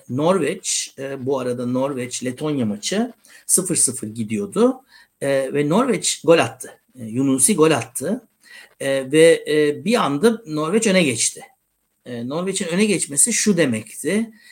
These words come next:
E, mutlaka ve mutlaka bizim, e, Karadağ maçını kazanmamız yetmeyecek. Norveç'in de mutlaka,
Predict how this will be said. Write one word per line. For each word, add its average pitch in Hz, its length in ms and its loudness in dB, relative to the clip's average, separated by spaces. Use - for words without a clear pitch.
E, 139 300 -4
mutlaka 151 800 -6
ve 143 80 -2
mutlaka 147 680 -6
bizim, 151 460 0
e, 127 240 -6
Karadağ 139 380 -2
maçını 135 340 -8
kazanmamız 135 880 0
yetmeyecek. 127 1040 -4
Norveç'in 135 760 -6
de 123 60 -4
mutlaka, 147 720 -4